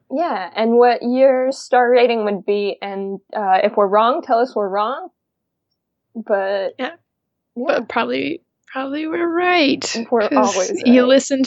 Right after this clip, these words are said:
Speaker 2: to all five of our episodes, then
Speaker 1: <laughs> Yeah.
Speaker 2: you might agree with us.
Speaker 1: Yeah.
Speaker 2: Uh, that's play on K dot com.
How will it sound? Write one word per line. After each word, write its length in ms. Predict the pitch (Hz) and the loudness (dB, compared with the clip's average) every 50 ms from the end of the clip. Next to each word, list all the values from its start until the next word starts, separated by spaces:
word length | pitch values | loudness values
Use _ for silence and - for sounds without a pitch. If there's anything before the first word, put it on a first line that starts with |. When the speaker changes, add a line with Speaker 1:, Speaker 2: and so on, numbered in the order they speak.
| - - | -4 -2
Speaker 2:
to 140 | - 247 - | -2 -2 0
all 240 | - - 233 254 262 | 2 0 0 0 -2
five 380 | - - 240 226 226 226 220 202 | 0 0 2 2 4 2 2 2
of 140 | 208 196 | 0 0
our 160 | 202 202 190 196 | 0 0 0 2
episodes, 720 | 202 202 202 - 208 196 - - 190 214 214 202 - - - | 2 0 0 0 -4 -4 -4 -6 -4 -4 -4 -6 -6 -10 -10
then 380 | 190 185 185 185 185 185 185 | -8 -6 -6 -6 -6 -6 -6
Speaker 1:
<laughs> 40 | - | -4
Yeah. 480 | 262 254 277 285 262 240 233 247 262 247 | -6 -6 -6 -8 -12 -8 -2 -2 2 4
Speaker 2:
you 120 | 226 226 | 4 4
might 300 | 220 226 233 226 214 208 202 | 6 4 4 4 4 4 4
agree 340 | 196 185 - 196 185 185 | 2 2 2 0 0 0
with 220 | 185 185 208 214 233 | 0 -2 -2 0 0
us. 300 | 233 233 247 247 - - - - - - _ _ _ _ _ | 2 0 0 -2 -4 -10 -16 -18 -20 -20 _ _ _ _ _
Speaker 1:
Yeah. 100 | 370 339 320 269 | -10 -8 -6 -4
Speaker 2:
Uh, 460 | 226 226 220 220 220 226 262 285 269 262 _ _ _ _ _ _ _ | -2 -2 0 0 0 0 -2 -4 -6 -8 _ _ _ _ _ _ _
that's 260 | 262 247 247 - - | -2 -2 -2 -4 -12
play 320 | _ - _ 262 254 254 | _ -4 _ 2 4 4
on 180 | 262 269 269 277 | 4 2 0 -2
K 280 | 269 - 254 214 220 233 | -2 -2 0 2 2 2
dot 340 | 196 196 180 185 - - | 2 0 0 0 -2 -2
com. 440 | - - 202 190 - - 233 240 254 | -6 -6 -6 -4 -4 -4 -6 -8 -12